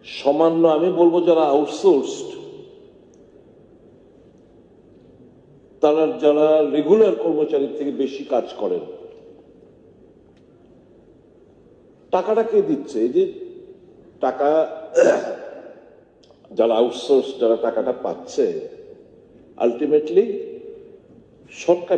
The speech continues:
দিচ্ছে। সরকার দিচ্ছে via মিডিয়ার মাধ্যমে। আর via মিডিয়া যদি পুরোটা টাকা দিত, তাহলেও বুঝতাম।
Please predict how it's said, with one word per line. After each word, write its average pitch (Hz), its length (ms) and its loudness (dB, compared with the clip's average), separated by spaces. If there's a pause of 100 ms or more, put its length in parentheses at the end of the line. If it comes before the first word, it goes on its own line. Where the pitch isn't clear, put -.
দিচ্ছে। 98 380 -10 (1600)
সরকার 151 520 0
দিচ্ছে 170 340 0
via 151 680 2
মিডিয়ার 113 460 2
মাধ্যমে। 87 720 -8 (1700)
আর 139 120 2
via 170 460 4
মিডিয়া 214 280 4
যদি 202 380 -4
পুরোটা 180 340 2
টাকা 185 260 -4 (100)
দিত, 139 180 -2
তাহলেও 156 360 2
বুঝতাম। - 460 -4